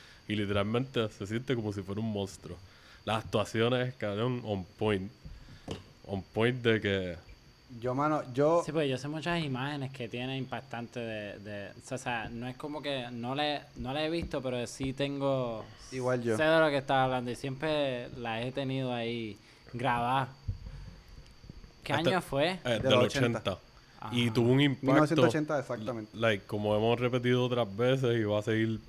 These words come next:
Speaker 1: pasando ocasionalmente, nosotros con los awards y qué sé yo, como que los vemos como reconocimiento y whatever, pero a mi madre no,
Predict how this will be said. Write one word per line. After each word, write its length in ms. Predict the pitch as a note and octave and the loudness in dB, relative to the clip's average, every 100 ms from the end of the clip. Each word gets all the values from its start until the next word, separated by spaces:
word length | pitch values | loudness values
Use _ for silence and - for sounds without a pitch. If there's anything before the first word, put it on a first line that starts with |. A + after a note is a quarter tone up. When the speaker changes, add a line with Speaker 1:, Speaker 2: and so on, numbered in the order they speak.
| - | -2
Speaker 1:
pasando 440 | A2+ A2 A2 G#2+ | 0 0 0 0
ocasionalmente, 960 | G#2 G#2+ G#2 G#2+ A2 A2 B2+ B2 - G2 - - - - G#2+ | 0 -2 -2 -2 -2 -2 -2 -2 -4 -6 -8 -20 -20 -10 -2
nosotros 380 | G#2+ G#2+ A2 | 0 0 -2
con 300 | - A#2+ A#2+ | 2 2 4
los 220 | A#2+ A#2 - | 4 4 2
awards 600 | A2+ G#2+ A2 A#2 A#2 A2+ A#2 | -2 0 2 4 4 2 0
y 40 | |
qué 120 | A2 | 0
sé 100 | A2 | 2
yo, 80 | A#2+ | 2
como 180 | A#2 G#2+ | 2 0
que 100 | G2+ F#2+ | 2 2
los 160 | G2 G2 | 0 2
vemos 260 | A2 A#2 | 2 2
como 300 | - B2+ B2+ | 2 4 6
reconocimiento 720 | B2+ B2+ B2+ B2 B2+ C3 B2+ | 4 2 0 2 2 2 0
y 20 | B2 | 0
whatever, 320 | B2 C3+ C3 | 2 2 0
pero 220 | C3+ G2 | -2 -4
a 40 | |
mi 80 | G2 | -2
madre 240 | G2 G#2+ A2 | 0 0 0
no, 240 | G2+ F#2+ | 0 -4